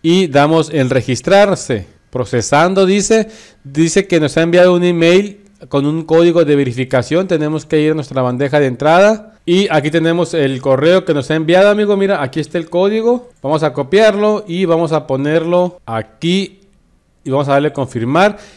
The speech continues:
Esta página está muy interesante porque permite hacer lo que es staking, amigos. Eso quiere decir que nos van a ganar,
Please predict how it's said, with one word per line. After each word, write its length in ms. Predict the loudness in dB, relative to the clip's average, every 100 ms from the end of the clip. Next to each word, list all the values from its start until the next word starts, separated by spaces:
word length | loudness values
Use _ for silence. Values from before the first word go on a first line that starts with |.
| _
Esta 420 | -2 2 4 4
página 220 | 2 2 0
está 160 | 2
muy 140 | 0 2
interesante 520 | 2 2 2 0 -2
porque 920 | -2 -2 2 2 4 2 0 -4 _
permite 600 | -2 0 0 2 2 0
hacer 320 | -4 0 2 2
lo 160 | 0
que 260 | 2 2 2
es 160 | 0 -6
staking, 640 | -6 2 2 2 -2 -2
amigos. 400 | 0 2 0 0
Eso 180 | -4 -2
quiere 200 | 0 2
decir 340 | 2 0 0
que 140 | -2
nos 120 | -2 0
van 200 | -2 -4
a 240 | -6 -4
ganar, 500 | -2 0 2 0